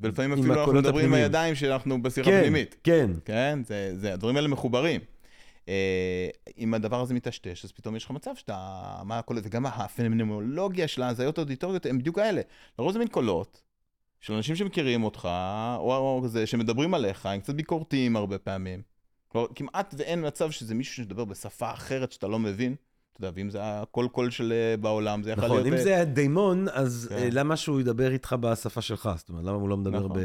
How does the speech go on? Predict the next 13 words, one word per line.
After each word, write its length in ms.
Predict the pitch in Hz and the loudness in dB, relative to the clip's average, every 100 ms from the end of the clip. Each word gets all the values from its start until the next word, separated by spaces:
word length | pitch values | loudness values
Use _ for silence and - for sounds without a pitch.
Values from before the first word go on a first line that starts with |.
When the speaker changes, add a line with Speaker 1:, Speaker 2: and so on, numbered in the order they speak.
| 90 - | -2 -4
Speaker 2:
בארמית? 500 | 87 98 98 - - _ - | -2 -2 -4 -10 -18 _ -6
Speaker 1:
או 100 | 117 | -2
שזה 260 | 143 147 | 0 2
היה 200 | 139 143 | 2 2
משהו, 600 | 143 143 - 151 147 147 151 | 0 -2 -2 -2 0 -2 -2
זה, 120 | 226 | -2
אז 120 | 139 | -2
קרוב 360 | - 131 123 127 | -8 -8 -2 0
ודאי 180 | 135 | 0
שברבע 500 | 135 135 123 120 127 | -2 -2 0 2 2
מהקולות 340 | 135 131 135 139 | 2 0 0 0
היו 100 | 127 | -2
סינים. 280 | 196 131 | -2 -2